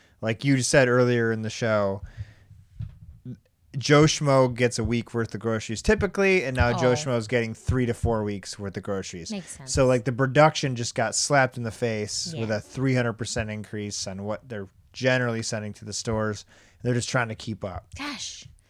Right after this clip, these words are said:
Speaker 1: I think that's
Speaker 2: Economists
Speaker 1: what
Speaker 2: are just gonna look back at this and, like, <sighs> like, have a heyday. It's just, it's the craziest, like, uh,
Speaker 1: I, I
Speaker 2: it
Speaker 1: don't think we've seen the worst of it, which I'm very scared of.
Speaker 2: In the economy?
Speaker 1: Yeah,
Speaker 2: Yeah.
Speaker 1: especially for what we're trying to do. We're
Speaker 2: Well,
Speaker 1: trying to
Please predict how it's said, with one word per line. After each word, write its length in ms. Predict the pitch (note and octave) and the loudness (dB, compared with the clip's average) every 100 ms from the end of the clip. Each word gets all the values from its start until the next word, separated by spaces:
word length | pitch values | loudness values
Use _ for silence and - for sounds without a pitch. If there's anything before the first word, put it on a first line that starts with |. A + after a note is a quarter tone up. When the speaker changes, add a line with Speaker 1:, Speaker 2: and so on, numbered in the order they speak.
| _ B3+ | _ -2
Speaker 1:
I 60 | - | 0
think 200 | D3 F4 | 0 6
that's 180 | G#4+ A4 | 6 6
Speaker 2:
Economists 260 | G#4 A#4+ | 2 0
Speaker 1:
what 80 | C#4 | -2
Speaker 2:
are 20 | C#4 | -2
just 160 | - | -2
gonna 180 | B3+ A3+ | -4 -6
look 220 | G#3 B3+ - | -6 -6 0
back 240 | G#3 A3 | 0 0
at 140 | C#4 | -6
this 260 | D#4 D#4+ - | -4 -4 -4
and, 160 | A#3+ G#3+ | -8 -6
like, 200 | E3+ - - - - _ - | -6 -8 -20 -20 -20 _ -16
<sighs> 380 | - - _ | -14 -14 _
like, 120 | F3+ D#3+ | -12 -8
have 200 | G#3 A3 | -6 -6
a 40 | |
heyday. 480 | G3 A#3 G#4 G4 E3 | -4 -2 0 2 0
It's 120 | D3 | -2
just, 220 | - D4+ D4 | -8 -4 -4
it's 160 | - | -4
the 100 | D4+ | -4
craziest, 1040 | D4+ - - D4+ E4+ E4+ E4+ F#4 G#4 G4+ - _ _ _ _ _ - | -4 -6 0 2 4 2 2 2 2 0 -6 _ _ _ _ _ 0
like, 340 | A3+ G#3+ - - | 4 4 0 -4
uh, 200 | B3+ G3 - - | 0 0 0 8
Speaker 1:
I, 100 | E3 | 10
I 20 | |
Speaker 2:
it 40 | |
Speaker 1:
don't 180 | G3+ F3+ | 10 8
think 180 | F3 C#3+ | 6 4
we've 220 | D3 B2+ | 2 2
seen 220 | - C#3+ | -2 -2
the 80 | A#2 | -2
worst 320 | G#2 A#2+ C3+ | 0 2 2
of 100 | C#3+ | 0
it, 140 | C#3 A#2 | 0 0
which 240 | A#2+ - | -4 -4
I'm 340 | A#2 A#2 A2+ A2 | -4 -4 -6 -12
very 400 | A2 G#2+ A2+ A#2 | -12 -4 -2 0
scared 460 | A#2 - - B2+ D3+ | -2 -6 0 2 2
of. 160 | D#3+ E3 | 4 2
Speaker 2:
In 100 | A#3+ | 2
the 140 | A3+ | 0
economy? 640 | G#3 A#3 A3 A#3 C4+ D#4 F4 | 0 -2 -2 -2 -6 -12 -2
Speaker 1:
Yeah, 360 | A#2 G#2+ G2+ G2 | 2 2 0 -2
Speaker 2:
Yeah. 180 | A3+ D3+ | 2 4
Speaker 1:
especially 280 | - C#3+ | 4 4
for 260 | B2+ - A#2 | 2 0 0
what 200 | A2+ A#2+ | 2 2
we're 160 | A2+ B2 | 2 0
trying 220 | - C3 | 0 -2
to 80 | B2+ | -2
do. 240 | B2+ C3+ | 0 2
We're 60 | C3+ | 4
Speaker 2:
Well, 80 | F#4+ | 4
Speaker 1:
trying 240 | B2 | 2
to 20 | A2+ | -2